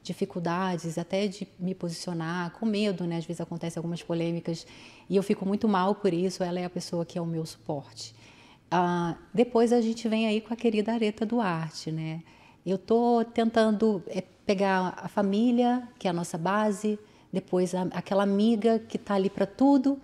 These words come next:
e aquela mulher, que é a nossa referência, porque ela viveu coisas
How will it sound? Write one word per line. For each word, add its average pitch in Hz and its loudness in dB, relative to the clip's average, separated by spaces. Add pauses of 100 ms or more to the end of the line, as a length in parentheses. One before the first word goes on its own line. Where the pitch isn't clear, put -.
(300)
e 202 0
aquela 220 2
mulher, 170 2
que - -8
é 175 0
a 170 -2
nossa 175 -4
referência, 165 -4
porque - -10
ela 170 -4
viveu 170 -2 (380)
coisas 190 0